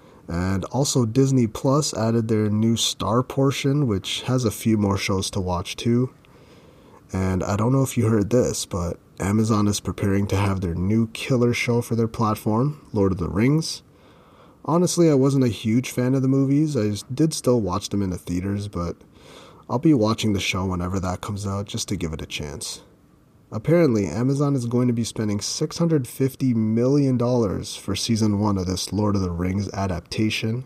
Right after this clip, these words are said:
which is insane. That's a huge budget for the show, and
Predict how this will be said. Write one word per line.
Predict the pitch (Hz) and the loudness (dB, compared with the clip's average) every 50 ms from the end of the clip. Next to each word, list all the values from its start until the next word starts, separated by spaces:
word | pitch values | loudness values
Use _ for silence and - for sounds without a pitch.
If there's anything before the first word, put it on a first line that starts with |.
| - - | -12 -16
which | - - - - | -18 -16 -14 -14
is | - - - - | -14 -10 -8 -6
insane. | 92 90 90 - - - - - 123 131 123 107 92 101 127 165 170 165 - _ - - - - - - - - - - - - _ | -6 -6 -4 -6 -6 -6 -4 0 2 2 2 4 4 4 4 2 2 0 -4 _ -20 -20 -20 -20 -20 -20 -20 -20 -20 -20 -20 -20 _
That's | - 135 131 - | -8 -4 -2 0
a | 156 | 0
huge | 120 - - 175 185 190 196 170 156 151 | 0 2 2 4 4 4 4 4 2 2
budget | 147 151 147 135 139 127 104 | 2 2 2 2 2 0 0
for | - - 117 | 0 -2 0
the | 110 107 | 0 0
show, | 104 - - 104 98 95 98 - - - | -2 -4 -6 -6 -4 -4 -6 -6 -8 -6
and | 110 104 104 104 104 104 104 | -6 -4 -4 -4 -6 -8 -10